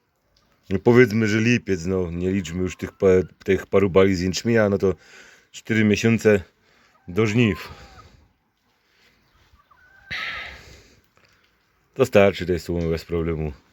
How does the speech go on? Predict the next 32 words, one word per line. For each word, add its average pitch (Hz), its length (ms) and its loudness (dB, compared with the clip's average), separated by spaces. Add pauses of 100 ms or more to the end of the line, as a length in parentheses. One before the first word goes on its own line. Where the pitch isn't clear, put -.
(300)
W - 60 -20
tym 107 140 2
roku 95 180 0
se 92 120 -6
trzeba 92 160 2
więcej 95 400 0
nazbierać. 87 640 -2 (1040)
Bo - 60 -18
każdy 110 260 4
rok, 110 160 4
że 104 180 0
zawsze 101 260 0
coś 107 220 -4
tam 110 160 -2
oddawał 120 580 4
w 98 80 -8
zamian 104 360 -2
za 101 120 0
gnój. 139 360 0 (960)
Ale 101 280 2
w - 60 -12
tym 98 180 -2
roku 98 240 0
nie. 90 320 -2 (460)
O, 107 200 4
widzę, 98 400 2
że 98 200 4
jedna 101 240 2
rzecz 143 220 0
przerąbana 98 640 -2 (220)
się 98 200 -8
dzieje. 95 340 -4